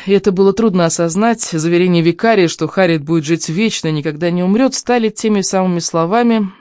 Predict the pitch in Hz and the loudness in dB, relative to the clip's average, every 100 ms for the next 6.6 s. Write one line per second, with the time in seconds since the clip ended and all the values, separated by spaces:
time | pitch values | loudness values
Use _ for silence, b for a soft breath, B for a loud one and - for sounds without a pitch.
0 | B - 165 180 175 156 175 180 160 156 | B -20 -12 -6 -6 -4 -2 -2 -2 -4
1 | - 180 - 160 165 - 185 - - - | -4 -8 -8 -12 -12 -8 -8 -8 -16 -20
2 | _ _ _ - - 170 156 - - 143 | _ _ _ -12 -6 -4 -4 -4 -4 -2
3 | 135 156 151 143 - 139 139 135 127 123 | 0 -2 -2 -4 -8 -8 -4 -4 -6 -8
4 | - 139 131 123 - - _ _ _ _ | -12 -12 -12 -12 -18 -20 _ _ _ _
5 | _ _ _ _ _ _ _ - 151 147 | _ _ _ _ _ _ _ -10 -6 -6
6 | 147 143 135 120 - - | -4 -4 -2 -6 -8 -14